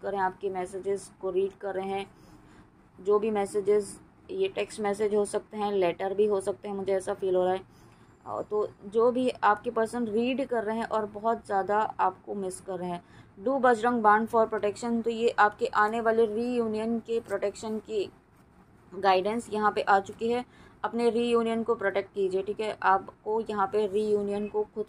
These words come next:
को, अपने, अ, पर्सन को protection देनी है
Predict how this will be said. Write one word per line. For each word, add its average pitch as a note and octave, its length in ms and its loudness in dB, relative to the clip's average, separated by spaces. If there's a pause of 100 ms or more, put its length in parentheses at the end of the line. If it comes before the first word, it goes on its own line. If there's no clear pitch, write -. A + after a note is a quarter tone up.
को, A3+ 140 0
अपने, G3+ 400 -4 (140)
अ, F#3+ 140 -2 (120)
पर्सन F#3+ 360 -4
को G#3+ 140 -4
protection G3 560 -4
देनी F#3+ 280 -2
है A#3 220 -4